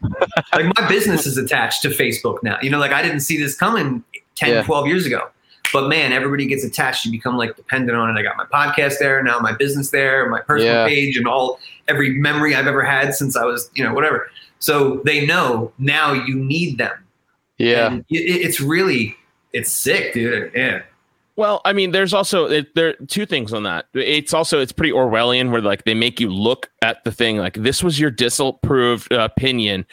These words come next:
Speaker 3: We need you to see what you did, and we need you to delete it if you wanna
Speaker 2: Yeah.
Speaker 3: continue." And then, but even, like, even going back to what you were saying about the internet and, and just kind of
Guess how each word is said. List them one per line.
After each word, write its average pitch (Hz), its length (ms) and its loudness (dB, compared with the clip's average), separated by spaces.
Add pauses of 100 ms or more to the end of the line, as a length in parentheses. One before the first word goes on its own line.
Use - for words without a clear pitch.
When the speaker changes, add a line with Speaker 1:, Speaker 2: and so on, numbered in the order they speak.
(220)
Speaker 3:
We 123 140 0
need 151 220 0
you 147 80 0
to 120 80 -4
see 147 260 0
what 165 180 0
you 233 80 -2
did, 123 380 2
and 113 140 0
we 120 80 0
need 113 240 -2
you 113 80 0
to - 140 -6
delete 101 400 -2
it 92 200 -2
if - 140 -8
you 117 80 0
wanna 113 160 2
Speaker 2:
Yeah. - 40 -6
Speaker 3:
continue." 92 520 -4 (720)
And 151 140 2
then, 156 180 0
but 190 140 0
even, 254 300 0
like, 196 220 0
even 208 160 0
going 180 280 0
back 156 220 0
to - 80 -4
what 156 140 0
you 143 100 0
were 143 80 0
saying 143 420 0
about 120 500 0 (760)
the 131 220 2
internet 160 400 2
and, 123 180 0
and 135 140 -2
just 143 260 -2
kind 175 300 0
of 143 280 0